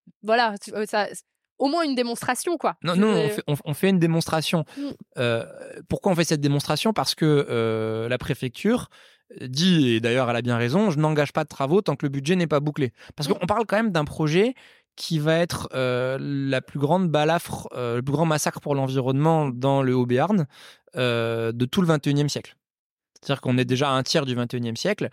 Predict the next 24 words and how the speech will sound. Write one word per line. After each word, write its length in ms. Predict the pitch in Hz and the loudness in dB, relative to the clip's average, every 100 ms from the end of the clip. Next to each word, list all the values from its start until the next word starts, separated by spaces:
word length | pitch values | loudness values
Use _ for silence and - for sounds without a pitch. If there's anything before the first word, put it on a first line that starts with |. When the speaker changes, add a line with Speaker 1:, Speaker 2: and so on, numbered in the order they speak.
| - | -8
Speaker 1:
Mm. 40 | 254 - - - | -12 -12 -20 -6
Speaker 2:
Et, 300 | 143 143 143 | 0 0 0
euh, 180 | 135 120 | -2 -4
pour 180 | 123 139 | -4 -6
ce 60 | |
qui 120 | - 135 | -4 0
reste, 360 | 165 208 - - | 0 -2 -4 -4
il 80 | |
n'y 40 | 139 | -2
aura 180 | 131 135 | 0 0
pas 200 | 156 147 | 0 2
ni 140 | 202 | 4
le 120 | 190 | 4
temps 160 | 180 165 | 2 2
ni 120 | 170 | 2
l'argent 300 | 160 147 185 | 2 2 2
pour 120 | 185 | 0
faire 140 | - 147 | -4 -6
pire. 240 | - - _ _ _ _ _ _ - | -8 -16 _ _ _ _ _ _ -8
Donc 240 | 127 135 | -4 -2
ça 160 | - 151 | 0 2
va 160 | 165 | 2
être, 300 | 151 - - - | 2 -2 -10 -6
euh, 540 | 127 117 113 113 - | -4 -2 -2 -4 -6